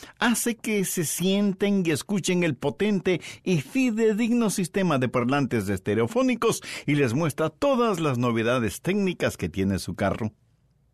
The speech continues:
<laughs> Sin embargo, hay una cosa que no entiende.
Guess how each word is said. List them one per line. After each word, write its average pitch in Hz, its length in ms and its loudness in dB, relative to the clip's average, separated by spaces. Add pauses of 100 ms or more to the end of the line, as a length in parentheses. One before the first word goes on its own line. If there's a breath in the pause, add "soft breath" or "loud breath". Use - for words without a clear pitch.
(240)
<laughs> 165 120 -2 (400 loud breath)
Sin 98 160 -4
embargo, 95 380 2
hay 98 100 2
una 101 160 2
cosa 120 360 -4
que 87 220 -2
no 90 140 2
entiende. 113 540 -2